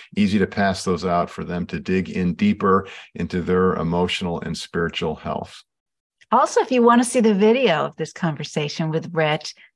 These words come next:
Speaker 2: that's available to our network members. We record the videos of these interviews, and you can watch and, and see it all live there. We are so grateful to be following Jesus with you. God bless you.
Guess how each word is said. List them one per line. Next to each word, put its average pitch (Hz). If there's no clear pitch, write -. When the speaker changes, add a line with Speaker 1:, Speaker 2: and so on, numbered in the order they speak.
Speaker 2:
that's 294
available 175
to -
our 165
network 151
members. 151
We 156
record 175
the 165
videos 196
of 180
these 180
interviews, 170
and 139
you 147
can 143
watch 202
and, 151
and 165
see 190
it 185
all 160
live 151
there. 147
We 226
are 170
so 247
grateful 147
to -
be 180
following 165
Jesus 139
with 147
you. 135
God 175
bless -
you. 139